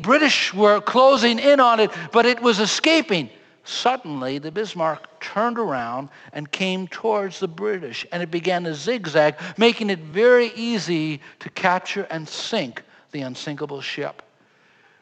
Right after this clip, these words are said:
When they looked at the ship to see the reason why, a torpedo had hit the rudder and had damaged the rudder, and it lost control. In the storms of life,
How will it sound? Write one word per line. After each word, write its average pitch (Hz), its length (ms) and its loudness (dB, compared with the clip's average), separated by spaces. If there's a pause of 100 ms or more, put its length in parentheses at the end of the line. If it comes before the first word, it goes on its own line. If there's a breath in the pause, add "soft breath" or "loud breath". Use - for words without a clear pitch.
(400 soft breath)
When 185 160 0
they 175 120 2
looked 226 280 -2
at 220 80 -18
the 190 80 -12
ship 208 260 -2
to 170 60 -16
see 202 160 -8
the 175 120 -2
reason 190 380 -4
why, 120 480 -8 (320 soft breath)
a 123 60 -14
torpedo 147 880 -6 (960)
had 170 160 -8
hit 196 240 -8
the 196 80 -8
rudder 135 380 -12 (1040)
and 139 100 -10
had 139 260 -6 (340 loud breath)
damaged 165 480 -2
the 170 80 -8
rudder, 123 340 -10 (480 soft breath)
and 127 120 -14
it 110 120 -14
lost 131 400 -6
control. 113 600 -12 (680 soft breath)
In 160 120 -6
the 160 60 -4
storms 240 680 -4
of 190 140 -12
life, 135 380 -8